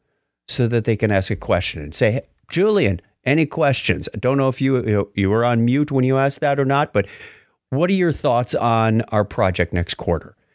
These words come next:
Uh, what are your," and, and it just go, "Nope, I'm fine. Just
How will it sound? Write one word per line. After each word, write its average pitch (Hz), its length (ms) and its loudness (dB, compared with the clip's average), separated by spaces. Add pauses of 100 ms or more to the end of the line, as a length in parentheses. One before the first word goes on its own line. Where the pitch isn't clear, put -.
(240)
Uh, 92 280 2
what 131 220 0
are 156 40 0
your," 131 320 2 (460)
and, 127 260 2
and 131 220 2
it 127 100 0
just - 180 -6
go, 107 180 0
"Nope, 202 340 -4
I'm 175 120 2
fine. 165 400 0
Just 147 200 0